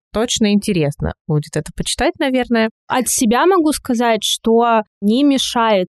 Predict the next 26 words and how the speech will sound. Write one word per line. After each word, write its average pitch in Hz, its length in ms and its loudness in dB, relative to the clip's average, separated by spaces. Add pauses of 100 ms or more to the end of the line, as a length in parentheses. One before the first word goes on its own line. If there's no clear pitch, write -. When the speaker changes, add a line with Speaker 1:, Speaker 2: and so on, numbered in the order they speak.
(100)
Speaker 2:
магическая 208 840 -2
составляющая. 240 1400 0 (140)
Может 220 240 0
быть, 226 120 -4
кому-то 240 420 2
она 185 340 0
и 190 120 0
помешает, 240 840 0
но 214 220 2
для 202 180 -2
меня 196 380 0
все 233 300 -2
было 208 320 2
очень 202 600 0
уместно. 285 800 0 (140)
И 240 520 0
я, 220 300 2
наверное, 233 720 2
советую 214 640 0
именно 202 380 0
эту 190 180 -4
книгу 202 320 0
слушать, 226 720 -2 (140)
потому 214 360 0
что 190 920 -2 (160)
она, 220 500 0